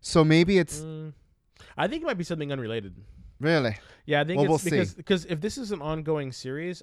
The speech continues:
Speaker 2: I think that, uh,
Speaker 1: Well, Hitch has been told, I,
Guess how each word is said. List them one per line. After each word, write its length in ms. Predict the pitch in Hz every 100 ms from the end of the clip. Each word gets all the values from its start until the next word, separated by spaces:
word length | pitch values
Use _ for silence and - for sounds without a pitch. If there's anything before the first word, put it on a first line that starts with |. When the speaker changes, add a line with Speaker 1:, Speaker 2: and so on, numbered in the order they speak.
| -
Speaker 2:
I 100 | 147
think 260 | 156 180 -
that, 380 | 151 143 135 135
uh, 460 | 131 123 113 110 - _ -
Speaker 1:
Well, 180 | 147
Hitch 220 | 143 185 -
has 140 | 202
been 160 | 202 185
told, 500 | 160 143 135 135 143
I, 60 | _